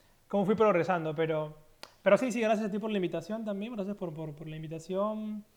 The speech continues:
Y nada, es otra oportunidad, con mucho gusto respondiendo tus preguntas, tus dudas y como dije antes, ¿no? Cualquier cosita me pueden escribir por acá.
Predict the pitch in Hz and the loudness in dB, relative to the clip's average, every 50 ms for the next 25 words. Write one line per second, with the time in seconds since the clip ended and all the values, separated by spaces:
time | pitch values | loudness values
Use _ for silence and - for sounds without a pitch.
0 | - - _ _ _ _ _ _ _ _ _ _ 202 185 180 180 175 175 175 175 | -20 -20 _ _ _ _ _ _ _ _ _ _ -4 -2 0 0 0 0 0 0
1 | 180 190 285 311 262 208 - 208 262 262 214 240 185 196 190 202 208 180 156 143 | 0 0 2 2 2 2 0 0 0 0 0 0 0 0 0 0 -2 -2 -4 -6
2 | - - - 185 196 208 208 226 214 214 208 226 - 247 226 226 214 202 190 180 | -10 -10 -6 -4 -4 -2 0 -2 -2 -2 -2 -6 -6 -6 -4 -2 -2 -2 -2 -2
3 | 180 175 170 160 160 160 160 160 160 160 156 151 - - 185 165 156 160 160 - | -2 -2 -2 -2 -4 -4 -4 -6 -8 -10 -12 -14 -14 -12 -12 -10 -10 -10 -10 -8
4 | 180 170 170 175 175 185 185 175 - 190 185 - 185 170 175 196 214 226 233 226 | -6 -4 -4 -2 -2 -4 -6 -6 -6 -8 -4 -2 -2 0 0 0 0 -2 -4 -2
5 | 208 226 196 - - 175 156 175 202 208 208 214 202 - 170 160 156 156 156 - | -2 -2 -4 -4 -6 -6 -6 -4 -4 -4 -4 -4 -6 -6 -8 -10 -10 -12 -14 -18
6 | _ _ _ _ _ _ _ _ _ - 175 175 190 180 185 190 165 156 151 190 | _ _ _ _ _ _ _ _ _ -6 -4 -2 -2 -2 -2 -4 -4 -4 -4 -2
7 | 190 185 180 175 196 190 - 214 196 220 196 170 147 175 175 185 175 - 175 170 | -2 -2 -2 -2 -2 -4 -4 -4 -4 -4 -4 -4 -4 -4 -6 -6 -6 -4 -6 -6
8 | 165 185 170 160 151 180 208 | -4 -6 -8 -8 -8 -10 -12